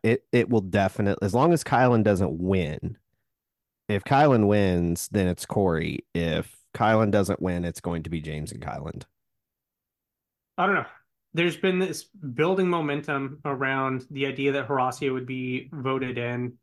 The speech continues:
Speaker 2: When we go down the list of people in the House who would say Horacio's name, uh,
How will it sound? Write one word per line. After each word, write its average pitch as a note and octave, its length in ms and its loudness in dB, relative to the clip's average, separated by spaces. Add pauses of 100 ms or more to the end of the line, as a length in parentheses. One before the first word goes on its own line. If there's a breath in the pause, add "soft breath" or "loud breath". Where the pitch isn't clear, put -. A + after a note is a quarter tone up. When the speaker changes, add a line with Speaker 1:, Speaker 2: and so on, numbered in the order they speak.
(180)
Speaker 2:
When C#3+ 160 0
we C#3+ 100 0
go D#3 140 0
down E3+ 180 -2
the D3+ 80 -2
list C#3 240 -2
of - 140 -4
people C#3 500 -2
in C3+ 100 -2
the A#2+ 80 -4
House B2 460 -2 (160)
who C3 300 -6
would C#3 180 -2
say C#3 240 -2
Horacio's B2 500 -2
name, B2 420 -4 (840)
uh, C3 440 2